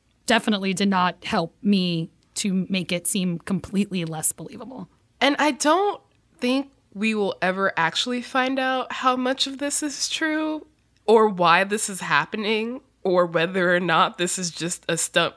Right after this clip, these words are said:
Speaker 2: P R campaign from the Nicki Minaj camp, which would be brilliant, and she's a great marketing genius.
Speaker 1: Yeah.
Speaker 2: Or is it just some genius barb, a Lil Nas X in training, taking it upon
Speaker 1: <laughs>
Speaker 2: themselves to generate some viral marketing?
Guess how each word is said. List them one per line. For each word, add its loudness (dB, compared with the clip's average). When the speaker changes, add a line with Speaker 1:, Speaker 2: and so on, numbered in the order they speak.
Speaker 2:
P -2
R 4
campaign 0
from -2
the -4
Nicki -4
Minaj -2
camp, -2
which -4
would -2
be -2
brilliant, 2
and 0
she's 0
a 2
great 2
marketing 2
genius. -2
Speaker 1:
Yeah. 0
Speaker 2:
Or 8
is 4
it 0
just 2
some 4
genius 0
barb, 2
a 8
Lil 4
Nas 4
X 0
in 0
training, 0
taking 0
it 4
upon 4
Speaker 1:
<laughs> -
Speaker 2:
themselves 0
to -8
generate -2
some -4
viral 0
marketing? 0